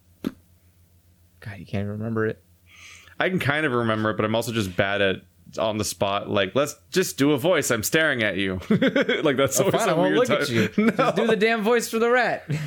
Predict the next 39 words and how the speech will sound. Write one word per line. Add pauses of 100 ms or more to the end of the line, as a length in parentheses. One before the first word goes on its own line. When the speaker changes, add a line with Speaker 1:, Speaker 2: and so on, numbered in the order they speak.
(140)
Speaker 1:
<laughs>
Speaker 2:
I'm
not
comfortable
enough
with
the
whole
concept
to
just,
like, (1500)
it's
like,
Speaker 1:
Was
he
Speaker 2:
it's
Speaker 1:
like,
was
he
just
regular
tone,
or
did
you
actually,
like (240)
Speaker 2:
No,
it's
like
the
nerd,
it's
like
the
weird,
like,
nerdy